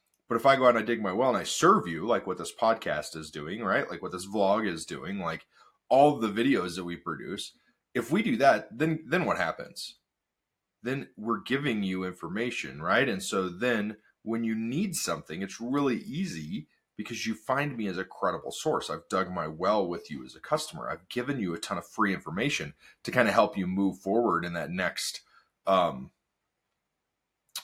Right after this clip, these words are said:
path. Okay, so it's real easy for you to come in and go, "Oh yeah, no, totally. I'm, I'm all about digging your well," right? I'm all about, you can totally make this happen, right? And so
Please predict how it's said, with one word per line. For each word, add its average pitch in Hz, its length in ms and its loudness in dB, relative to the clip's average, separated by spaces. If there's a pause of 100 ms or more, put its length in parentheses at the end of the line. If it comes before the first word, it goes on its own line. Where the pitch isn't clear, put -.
(340)
path. - 520 2 (480)
Okay, 98 300 0
so 104 200 0
it's 98 140 -2
real 117 300 6
easy 120 420 2
for 98 260 -4
you 98 300 -2
to 98 80 -2
come 104 260 2
in 113 100 -2
and 110 80 -4
go, 92 200 0
"Oh 135 180 10
yeah, 156 280 2
no, - 340 0
totally. - 360 -4 (240)
I'm, 69 200 -14
I'm 73 220 -18
all 101 100 2
about 104 300 4
digging 87 220 -4
your 78 100 -8
well," - 300 -10 (100)
right? 113 240 4
I'm - 480 -6
all 113 60 8
about, 95 220 4
you 107 120 -2
can 104 80 -4
totally 123 300 0
make 98 180 -2
this 92 160 -8
happen, - 340 -6
right? 110 300 0 (420)
And 107 240 -2
so 90 420 2